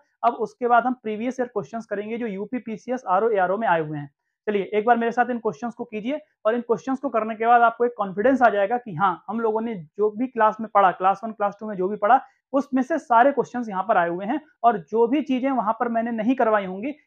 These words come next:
यहाँ पर अगर वो क्वेश्चन आते हैं तो उनके माध्यम से उनको मैं करवा दूंगा। आप उसी चैप्टर में उसको नोट कर लें।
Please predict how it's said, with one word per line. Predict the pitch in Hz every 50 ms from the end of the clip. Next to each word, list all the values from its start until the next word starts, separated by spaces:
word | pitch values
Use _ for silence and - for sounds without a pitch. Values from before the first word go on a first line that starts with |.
| _ _ 196
यहाँ | 190 175 208 240 233
पर | - 269
अगर | 262 240 254 247
वो | 240 240
क्वेश्चन | 240 233 214 214 - 220
आते | 202 185 185 180 - 220
हैं | 247 247
तो | 240 220
उनके | 214 214 214 226
माध्यम | 208 190 175 156 180 185
से | 180 -
उनको | 214 196 180 - 180
मैं | 196 196
करवा | - 165 165 165 165
दूंगा। | 175 196 247 269
आप | - - 208 220 220 - -
उसी | 226 - - 285 277
चैप्टर | 233 226 190 - - 190
में | 196 196
उसको | 180 - - 233
नोट | 208 180 156 151
कर | - 151 139
लें। | 143 151